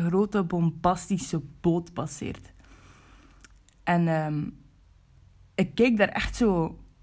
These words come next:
fucking confused naartoe, omdat ik zo was van, "Hè?" Ik weet niet waarom, snap je? Dat is het ding, like, daarom is het ook gewoon zo random. En het allerlaatste beeld van mijn droom,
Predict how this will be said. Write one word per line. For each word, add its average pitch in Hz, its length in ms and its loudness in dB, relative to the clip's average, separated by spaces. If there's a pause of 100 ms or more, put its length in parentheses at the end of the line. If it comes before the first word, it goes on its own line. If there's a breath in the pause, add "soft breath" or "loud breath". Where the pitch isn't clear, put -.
fucking 269 480 0
confused 202 560 2
naartoe, 285 220 0
omdat 208 160 2
ik - 60 -8
zo 185 80 -2
was 170 120 -2
van, 135 120 -4
"Hè?" 190 440 0
Ik 175 120 -2
weet 320 140 2
niet 277 120 6
waarom, 208 420 6
snap 269 220 0
je? 277 80 0
Dat 262 80 2
is 214 60 0
het 185 140 2
ding, 240 200 2
like, 180 220 0 (380 loud breath)
daarom 247 380 6
is 220 80 2
het 214 160 0
ook 202 100 0
gewoon 196 200 0
zo 175 100 2
random. 175 540 0 (560 loud breath)
En 214 420 4 (440)
het 208 240 0
allerlaatste 277 600 4
beeld 214 260 4
van 233 120 2
mijn 208 160 4
droom, 156 340 -2